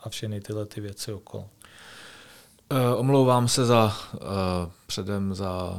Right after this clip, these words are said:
Speaker 2: eh, úplně needukovaný dotaz, ale nepřicházíte tím o poměrně velkou část jako zákazníků? Já si to
Speaker 1: A-
Speaker 2: furt totiž představuju,
Speaker 1: Mhm.
Speaker 2: že že jako vlastně furt ta majorita v té kanceláři bude sedět u toho
Speaker 1: Mhm.
Speaker 2: počítače,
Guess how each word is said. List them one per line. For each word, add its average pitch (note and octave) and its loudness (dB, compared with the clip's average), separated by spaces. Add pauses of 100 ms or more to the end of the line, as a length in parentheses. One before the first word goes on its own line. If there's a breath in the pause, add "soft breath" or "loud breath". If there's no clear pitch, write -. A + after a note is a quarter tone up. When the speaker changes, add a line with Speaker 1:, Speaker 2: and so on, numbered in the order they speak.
Speaker 2:
eh, F#2+ -8
úplně F#2+ -10
needukovaný G2 -4
dotaz, F#2 -6
ale E2 -6 (500)
nepřicházíte F2 -8
tím E2+ -10
o F2 -10 (420)
poměrně F#2 -8
velkou F2+ -10
část - -14
jako - -12
zákazníků? G#2 -8 (240)
Já A#2 2
si A#2+ 0
to A#2+ -4
Speaker 1:
A- - -4
Speaker 2:
furt A2+ -6
totiž G2+ -8
představuju, F#2+ -6
Speaker 1:
Mhm. G2 2
Speaker 2:
že B2+ 0 (580 loud breath)
že F2+ -2
jako G2+ 0
vlastně G2 -4
furt G2 -4
ta G#2 -2
majorita F#2+ 0
v - -16
té - -12
kanceláři E2+ -6
bude E2+ -4
sedět E2+ -4
u E2+ -12
toho A#2+ -2
Speaker 1:
Mhm. A2 2
Speaker 2:
počítače, - -6